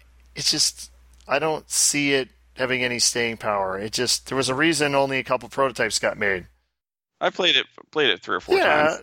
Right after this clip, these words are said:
Speaker 1: it, once you get up to the top, I mean, you've finished the game.
Speaker 2: Well,
Speaker 1: That's it.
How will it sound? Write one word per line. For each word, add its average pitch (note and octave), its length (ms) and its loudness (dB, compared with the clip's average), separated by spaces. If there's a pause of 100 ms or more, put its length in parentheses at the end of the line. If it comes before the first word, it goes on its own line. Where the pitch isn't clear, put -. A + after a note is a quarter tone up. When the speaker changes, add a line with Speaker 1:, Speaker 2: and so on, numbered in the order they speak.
Speaker 1:
it, D#3 140 -8
once E3+ 160 0
you F3+ 80 -2
get E3+ 160 4
up E3 100 4
to E3+ 100 -6
the D3+ 80 0
top, E3 380 4
I C#3 80 4
mean, C3 300 -4
you've B2+ 180 -4
finished C#3 400 -4
the C3 80 -10
game. C3+ 160 2
Speaker 2:
Well, C#3 160 8
Speaker 1:
That's - 220 2
it. G#2 180 0